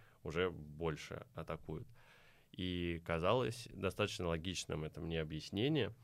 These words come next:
Ну, действительно, так скрываются неудачные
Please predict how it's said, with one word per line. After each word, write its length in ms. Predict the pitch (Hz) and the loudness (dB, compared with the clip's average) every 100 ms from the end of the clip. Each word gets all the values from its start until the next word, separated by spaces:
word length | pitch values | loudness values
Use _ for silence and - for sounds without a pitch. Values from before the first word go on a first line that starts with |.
| - - - _ _ - - | -20 -20 -20 _ _ -20 -12
Ну, 220 | - 104 85 | 2 4 4
действительно, 640 | 82 - 92 78 76 76 | 2 0 -2 -2 -2 2
так 300 | 90 104 - | 2 2 -4
скрываются 640 | - - 95 95 82 - | -8 2 4 6 4 -2
неудачные 880 | 85 85 85 82 78 82 76 76 73 | -2 0 2 0 0 -4 -6 -6 -8